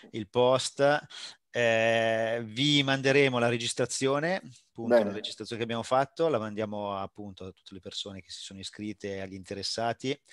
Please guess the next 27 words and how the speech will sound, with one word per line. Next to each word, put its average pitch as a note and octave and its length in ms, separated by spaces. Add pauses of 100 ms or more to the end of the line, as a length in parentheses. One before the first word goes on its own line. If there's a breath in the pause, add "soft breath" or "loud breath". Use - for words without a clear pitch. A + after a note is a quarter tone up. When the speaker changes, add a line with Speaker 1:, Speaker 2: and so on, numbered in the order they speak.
(580 loud breath)
Speaker 1:
Eh, G2+ 600
intanto A#2+ 880
ancora A2 560
grazie. A#2+ 400
Corrado, A#2+ 580
certo, A#2 380
sentiamoci A#2 680
per A2+ 120
tutto G#2+ 180
quello G#2+ 160
che G#2+ 60
Speaker 2:
Sì, E3 100
Speaker 1:
è C3+ 40
l'ambito. G#2+ 680
Speaker 2:
poi - 100
fammi F#3+ 300
dire F3+ 180
solo D#3+ 200
una D3+ 100
cosa, D3 200
Alessandro, A2+ 500
che, A#2+ 460 (360)
mm, F2+ 320 (200)
chi - 160
vuole, C3+ 1080
mm, G#3+ 220
Speaker 1:
Sì. G#2 260